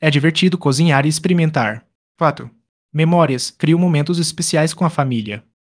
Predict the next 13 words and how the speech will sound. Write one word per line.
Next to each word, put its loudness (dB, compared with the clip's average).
Fazer 2
a 2
torta 0
holandesa 0
clássica 0
em 2
casa 2
não 2
é 4
apenas 0
uma 0
atividade 0
divertida, 0